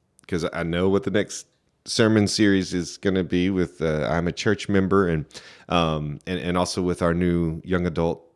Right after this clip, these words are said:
uh, life group starting. Um, that's something I'm really excited about, and in kind of, kind of like in, in this podcast situation where you get to go a little deeper with people and, and,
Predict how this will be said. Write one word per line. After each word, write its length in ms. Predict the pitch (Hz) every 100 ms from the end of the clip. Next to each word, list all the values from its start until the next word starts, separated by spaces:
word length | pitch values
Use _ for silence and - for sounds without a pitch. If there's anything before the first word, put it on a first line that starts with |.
| _
uh, 300 | 82 78 76 57 _
life 280 | - 85 -
group 280 | 90 85 -
starting. 580 | - 85 82 80 82 80 _ - - _
Um, 640 | 80 78 73 69 69 67 - _
that's 180 | 87 98
something 260 | 113 98
I'm 300 | 87 76 85 87
really 160 | 85
excited 440 | 76 - 85 80 82
about, 400 | 76 76 76 -
and 260 | 82 76 _ -
in 400 | 87 85 78 76 _ _ -
kind 180 | 117 127
of, 180 | 113 -
kind 160 | 135 147
of 80 |
like 200 | 123 110
in, 140 | 98 92
in 180 | 87 87
this 140 | 85
podcast 440 | - 107 113 98 87
situation 640 | 90 - 90 82 - 82
where 140 | 78 76
you 160 | 76
get 200 | 82 82
to 200 | - 82
go 400 | 71 82 82 80 - - -
a 40 | 92
little 140 | 95
deeper 280 | 82 95 92
with 180 | 90 -
people 520 | 95 85 90 87 90
and, 200 | 82 76 -
and, 400 | 80 80 78